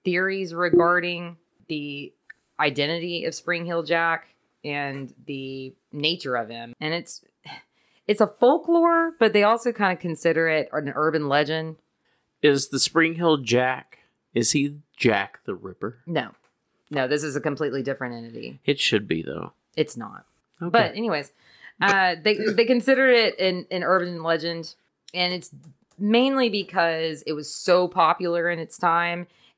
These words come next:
Speaker 1: and because of the bizarre appearance and abilities to make him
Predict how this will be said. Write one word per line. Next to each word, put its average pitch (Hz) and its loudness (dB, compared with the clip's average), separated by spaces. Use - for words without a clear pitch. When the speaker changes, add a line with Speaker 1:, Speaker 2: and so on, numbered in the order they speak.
Speaker 1:
and 170 -2
because 170 0
of 160 2
the 156 4
bizarre 143 0
appearance 123 -8
and 147 0
abilities 131 -2
to 170 -4
make 147 -4
him 131 -8